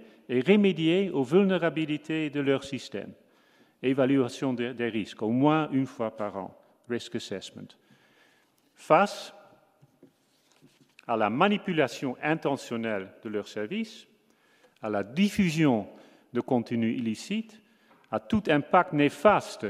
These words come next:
qu'elles pourraient avoir sur notre liberté d'expression et sur nos autres droits fondamentaux. Elles seront aussi soumises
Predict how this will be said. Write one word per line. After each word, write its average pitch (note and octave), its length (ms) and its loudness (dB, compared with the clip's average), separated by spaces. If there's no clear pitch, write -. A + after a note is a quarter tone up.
qu'elles C3 220 -4
pourraient C3+ 320 0
avoir B2+ 440 2
sur - 180 -6
notre B2 300 -2
liberté A#2+ 440 -2
d'expression A2 680 -8
et G#2+ 60 -8
sur A2+ 220 -8
nos A2 140 -4
autres D#3 280 0
droits A2+ 260 2
fondamentaux. G2+ 760 -8
Elles A2 120 -6
seront E3+ 440 4
aussi E3+ 380 -2
soumises E3 720 -2